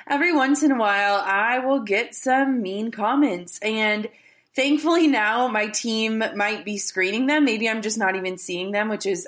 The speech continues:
awesome. But I can tell you, like, mean comments or mean things said about me, it totally affects me. It totally affects me and it gets in my head. And I will never forget those words. So maybe you can relate to that. Number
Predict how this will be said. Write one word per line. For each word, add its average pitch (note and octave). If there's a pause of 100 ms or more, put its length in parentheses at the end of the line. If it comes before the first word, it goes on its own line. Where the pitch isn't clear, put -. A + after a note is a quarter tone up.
awesome. A3 (360)
But A3+
I G#3
can B3
tell G#3
you, F#3+
like, F#3 (200)
mean A#3+
comments G3+
or F#3
mean A3
things G3
said F3+
about G3
me, B3+
it A3
totally D4+
affects -
me. E3
It A#3+
totally D#4
affects B3+
me A#3
and G3+
it F#3
gets A3
in C#4
my C4
head. G#3 (480)
And G#3+
I A3+
will A#3
never G3
forget F3+ (120)
those F3+
words. D#3+ (120)
So F#3+ (100)
maybe B3
you C4
can B3+
relate F3+
to -
that. C#3 (960)
Number E4+